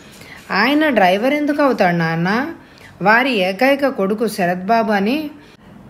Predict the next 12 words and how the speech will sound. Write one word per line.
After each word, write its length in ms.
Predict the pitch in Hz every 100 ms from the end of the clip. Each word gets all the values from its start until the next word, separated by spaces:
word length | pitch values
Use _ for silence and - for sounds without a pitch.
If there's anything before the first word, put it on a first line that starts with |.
| - 165
ఎంకామ్, 600 | 180 190 214 254 277 254
ఎంబీఏ 540 | 196 196 208 220 208 - -
స్టేట్స్లో 520 | - 196 208 214 254
చేసొచ్చారు, 760 | 233 208 196 202 190 202 175 170 - - -
మరి 200 | 220 254
అంత 200 | 269 262
బికార్లా 560 | 233 190 196 233 254 269
ఉన్నాడేంటమ్మా?" 1040 | 269 262 262 254 262 240 254 247 240 220 220 - - -
ఆశ్చర్యంతో 800 | 180 208 214 - 220 214 202 196 202
అన్నాడు. 500 | 190 180 175 170 165 - - - -
రాధిక 380 | 180 180 185 208
మాట్లాడలేదు. 880 | 196 170 170 170 185 180 175 165